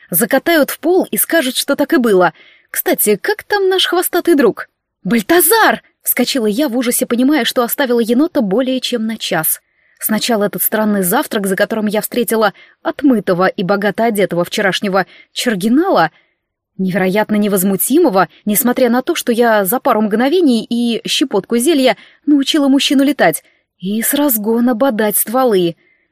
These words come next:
Застонав, я повинилась. Наверняка уже влип в неприятности. Слезла с подоконника и потопала в сторону комнаты, где оставила Бальтазара. «Сейчас я найду енота и...» «И заодно найдёшь лиса!»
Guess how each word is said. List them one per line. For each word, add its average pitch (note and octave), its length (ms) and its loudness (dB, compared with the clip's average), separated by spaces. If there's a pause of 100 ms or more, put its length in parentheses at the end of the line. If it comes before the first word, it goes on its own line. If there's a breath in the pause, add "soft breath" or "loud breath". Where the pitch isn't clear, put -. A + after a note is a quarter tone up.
(140)
Застонав, A#3+ 640 0
я A#3 160 -2
повинилась. G3 760 0 (200)
Наверняка B3 800 2
уже C#4 220 0
влип B3 360 0
в - 40 -4
неприятности. G#3 1040 0 (440 soft breath)
Слезла G3 420 0
с - 80 -6
подоконника C4 600 0
и - 160 -4
потопала A3+ 480 -4
в - 60 -6
сторону A3 340 -2
комнаты, G3+ 420 -2
где F3+ 220 -2
оставила G#3+ 400 -2
Бальтазара. F#3+ 720 0 (560)
«Сейчас - 480 -2
я G#3 120 -2
найду G3+ 300 -2
енота G#3 540 0
и...» C#4 340 2 (500)
«И G3+ 160 -4
заодно A#3 580 2
найдёшь D#4+ 500 2
лиса!» B3+ 540 2